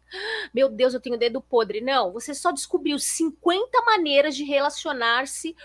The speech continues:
com pessoas que não tiveram a ver com você. Só isso, você aprendeu alguma coisa.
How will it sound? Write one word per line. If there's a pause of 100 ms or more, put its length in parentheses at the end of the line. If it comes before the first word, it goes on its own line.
(140)
com
pessoas
que
não
tiveram
a
ver
com
você.
Só
isso,
você
aprendeu
alguma
coisa.